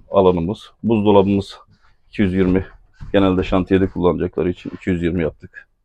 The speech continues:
buzdolabında aktif. Ayrıyeten buna Webasto da taktık. O fiyata dahil olarak şimdi müşterilerimize dedik ya bu karavan vereceğiz.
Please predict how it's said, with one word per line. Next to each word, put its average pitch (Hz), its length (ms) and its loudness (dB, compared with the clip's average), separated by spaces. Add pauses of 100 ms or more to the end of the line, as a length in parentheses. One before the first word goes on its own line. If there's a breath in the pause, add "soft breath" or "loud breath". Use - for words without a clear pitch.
(160)
buzdolabında 80 580 -4
aktif. - 420 -8 (1160 loud breath)
Ayrıyeten 143 540 6
buna 156 180 4
Webasto 120 520 4
da 92 80 4
taktık. - 480 0 (140)
O 107 100 4
fiyata 104 360 2
dahil 101 240 4
olarak 87 280 0
şimdi 87 280 -4 (140)
müşterilerimize 95 720 -2
dedik - 280 -6
ya 95 160 2
bu 92 200 -4
karavan 92 380 2
vereceğiz. 95 340 2